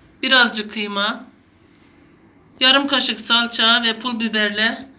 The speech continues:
muhteşem bir lezzet. Börek de yapabilirsiniz. Yani yufkanın içine de konulabilir, hamurun içine de konulabilir. Ama biz böyle ayranla yiyoruz.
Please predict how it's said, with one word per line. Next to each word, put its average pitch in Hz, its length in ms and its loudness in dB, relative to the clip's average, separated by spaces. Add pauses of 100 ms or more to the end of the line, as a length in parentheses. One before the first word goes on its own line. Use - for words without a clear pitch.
(160)
muhteşem 233 500 0
bir 214 180 -2
lezzet. 196 560 -4 (1200)
Börek 311 360 2
de 302 40 2
yapabilirsiniz. 226 1080 -2 (1120)
Yani 233 240 2
yufkanın 247 420 2
içine 240 360 -2
de 240 100 -2
konulabilir, 226 680 0
hamurun 226 380 0
içine 220 360 2
de 226 140 0
konulabilir. 208 840 -2 (880)
Ama 262 240 2
biz 240 160 -2
böyle 262 200 4
ayranla 240 500 4
yiyoruz. 208 600 -4